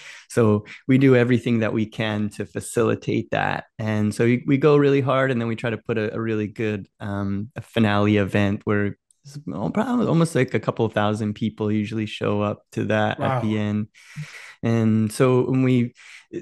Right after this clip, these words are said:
Speaker 1: we set up a, a show where, you know, you have, you have plans for it. We had a traveling artist, uh, really good friend of mine that was gonna be coming, and at the last minute, she, she was having travel, uh, visa issues, so we had to scramble and put together a whole new show.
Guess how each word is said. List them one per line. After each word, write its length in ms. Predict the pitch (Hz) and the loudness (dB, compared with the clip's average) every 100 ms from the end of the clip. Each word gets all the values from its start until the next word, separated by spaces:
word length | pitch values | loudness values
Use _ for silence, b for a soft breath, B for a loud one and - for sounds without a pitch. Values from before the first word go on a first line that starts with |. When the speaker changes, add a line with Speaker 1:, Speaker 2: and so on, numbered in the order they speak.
| - - - - | -16 -20 -20 -2
Speaker 1:
we 160 | 143 143 | 4 4
set 220 | 143 151 | 6 4
up 120 | 147 | 6
a, 60 | 135 - | 4 4
a 120 | 143 | 2
show 360 | 131 - 147 143 | 4 4 6 6
where, 280 | 135 131 131 - | 4 2 0 -4
you 180 | - 151 | -4 -2
know, 100 | 120 | 0
you 120 | 120 | 0
have, 280 | 117 139 123 - | 0 -2 -2 -6
you 180 | 139 127 | -4 -2
have 280 | 131 117 | -2 -4
plans 400 | - 139 131 127 | -4 -2 -2 -4
for 280 | - 135 131 | -4 -4 -2
it. 60 | 120 | -2
We 100 | 131 | 0
had 160 | 131 113 | 0 -2
a 40 | |
traveling 480 | - 127 117 120 120 | -2 -4 -2 -4 -4
artist, 420 | 120 120 120 - _ _ _ - | -4 -4 -8 -10 _ _ _ -12
uh, 240 | 117 107 110 | -8 -6 -6
really 280 | 123 127 | -6 -4
good 160 | 120 127 | -2 -4
friend 200 | - 120 | -2 -2
of 60 | 117 | 0
mine 360 | 117 113 113 110 - | 0 0 -4 -6 -8
that 160 | 113 | -6
was 160 | 120 117 | -6 -4
gonna 180 | 123 117 | -2 0
be 140 | 117 | -2
coming, 640 | 113 127 120 120 117 113 - | -2 -2 0 0 0 -4 -6
and 560 | 120 117 107 107 107 131 | -8 -6 -4 -4 -4 -8
at 180 | - - | -12 -8
the 100 | 127 | -4
last 300 | 113 110 - | -2 -4 -4
minute, 300 | 120 113 - | -2 -2 -6
she, 340 | - - 78 78 | -8 -10 -10 -6
she 160 | - | 0
was 120 | 110 | 0
having 260 | 113 107 107 | 2 0 0
travel, 420 | - 113 107 113 | 0 -2 -2 -4
uh, 100 | 113 | -6
visa 500 | 107 117 113 110 - | -2 -2 0 0 0
issues, 520 | 117 - 117 110 107 - | -2 -2 0 0 0 -4
so 120 | 107 | -4
we 120 | 104 | -2
had 180 | 117 104 | -4 -6
to 60 | 107 | -10
scramble 540 | - 120 107 107 104 | -8 -2 0 0 0
and 180 | 101 104 | -2 -4
put 140 | 135 | -4
together 340 | 123 110 104 101 | -4 -2 -2 -2
a 20 | |
whole 200 | 120 113 | -2 0
new 220 | 110 175 | 0 0
show. 460 | 170 156 127 123 | -2 -4 -4 -6